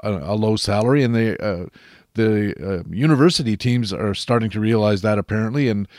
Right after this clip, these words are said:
they have a vested interest in keeping those young men on the field. And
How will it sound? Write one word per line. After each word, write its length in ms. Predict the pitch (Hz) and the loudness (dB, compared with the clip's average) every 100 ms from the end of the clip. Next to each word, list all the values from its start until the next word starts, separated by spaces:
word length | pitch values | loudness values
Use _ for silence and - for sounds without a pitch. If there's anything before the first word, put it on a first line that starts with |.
| - - | -20 -6
they 160 | - 135 | 2 4
have 260 | 131 104 - | 4 2 -2
a 160 | 101 95 | -4 -2
vested 380 | 120 110 117 | -2 0 0
interest 340 | 117 113 110 - | -2 -2 -4 -4
in 100 | 101 | -6
keeping 520 | - 117 110 104 101 | -4 -2 -2 -2 -4
those 320 | - 95 101 | -4 -4 -2
young 180 | 110 107 | -2 0
men 320 | 107 107 98 98 - - _ | 0 0 0 -4 -10 -20 _
on 240 | - 123 113 | 0 0 0
the 60 | |
field. 440 | 95 156 170 117 107 | 0 4 6 6 2
And 380 | 107 104 101 | 0 -2 -4